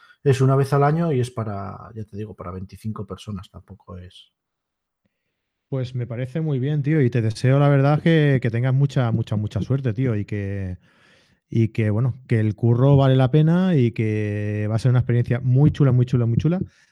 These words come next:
Speaker 2: Así que todos los que nos estéis escuchando, eh, os dejaremos el enlace en las notas del programa. A la gente que está por aquí ya se lo he dejado, he dejado el, el, el enlace por aquí,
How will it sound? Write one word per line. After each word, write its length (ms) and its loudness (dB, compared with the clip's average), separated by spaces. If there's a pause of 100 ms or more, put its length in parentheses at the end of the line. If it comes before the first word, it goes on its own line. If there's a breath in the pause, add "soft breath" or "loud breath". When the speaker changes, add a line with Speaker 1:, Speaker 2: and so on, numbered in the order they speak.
(100)
Speaker 2:
Así 240 -2
que 260 -2 (140)
todos 180 2
los 120 4
que 80 2
nos 100 4
estéis 320 0
escuchando, 760 0 (340)
eh, 400 -2
os 140 0
dejaremos 480 4
el 80 8
enlace 520 6
en 80 4
las 80 4
notas 200 4
del 100 4
programa. 800 -2
A 60 -4
la 80 -4
gente 240 -2
que 60 0
está 180 0
por 160 0
aquí 320 0 (360 soft breath)
ya 200 4
se 120 -2
lo 100 4
he 40 2
dejado, 400 0
he 100 2
dejado 320 -2
el, 80 -4
el, 600 -6
el 140 -6
enlace 260 -2
por 80 -4
aquí, 260 0